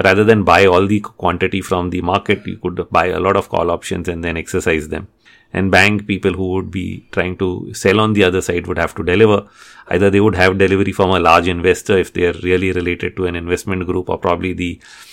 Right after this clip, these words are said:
owners of the company themselves are, you know, hedging or, you know,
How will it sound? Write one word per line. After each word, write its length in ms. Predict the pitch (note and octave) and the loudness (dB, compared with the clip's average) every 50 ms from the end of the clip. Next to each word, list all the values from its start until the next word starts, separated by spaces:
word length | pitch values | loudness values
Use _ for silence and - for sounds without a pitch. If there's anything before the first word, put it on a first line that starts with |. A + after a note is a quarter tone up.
| - - - - - | -20 -20 -20 -20 -4
owners 460 | - A2+ A#2+ B2 A#2+ B2 B2 A2 G#2 | 2 4 6 6 6 6 6 6 6
of 180 | A2 G#2+ G2+ - | 4 4 2 2
the 140 | - G2+ F#2+ | -4 -4 -2
company 380 | - F#2+ F2+ F2+ - G2 G2+ | 0 -2 -2 0 -2 -2 0
themselves 440 | G2 F#2+ F#2+ F2+ - G#2+ G2+ F#2+ F2 | 0 0 -2 0 2 2 2 4 4
are, 260 | F#2 F2+ F2 F2 - _ _ _ _ - _ _ - | 4 2 2 0 -2 _ _ _ _ -20 _ _ -10
you 80 | - F#2+ | -6 -4
know, 360 | F#2+ F#2 F2+ F2+ F2+ F2+ - _ - | -2 -2 -2 -2 -4 -4 -8 _ -14
hedging 560 | - - G2 F#2 E2+ G#2 G2+ G2 G2 F#2+ G#2 | 0 0 0 2 4 2 2 2 0 -4 -4
or, 340 | - F2 F2 - F#2 - - - | 0 0 0 0 0 -4 -8 -8
you 100 | - G2 | -8 -6
know, 240 | F#2 F#2 F#2 - | -6 -6 -6 -8